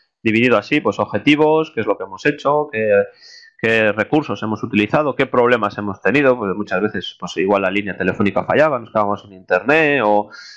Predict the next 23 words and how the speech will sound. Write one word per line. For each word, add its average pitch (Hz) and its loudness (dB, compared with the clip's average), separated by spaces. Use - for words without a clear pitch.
o 101 4
ha 98 2
faltado 104 0
algún 98 -8
compañero, 113 -2
y 107 -2
entonces 101 -2
hay 101 4
una 95 -2
parte 110 -2
que 98 -20
nos 98 -20
ha - -20
quedado 82 0
coja, 104 0
y 110 0
luego, 120 2
pues 110 -10
un 107 -14
poco 117 0
les 107 0
pedía 110 2
también, 110 -4